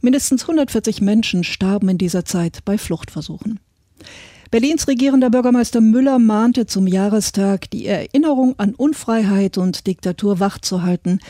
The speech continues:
Es gebe eine gemeinsame Verantwortung, Freiheit und Demokratie zu schützen,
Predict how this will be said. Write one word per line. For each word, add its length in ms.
Es 160
gebe 240
eine 180
gemeinsame 600
Verantwortung, 920
Freiheit 720
und 340
Demokratie 640
zu 160
schützen, 500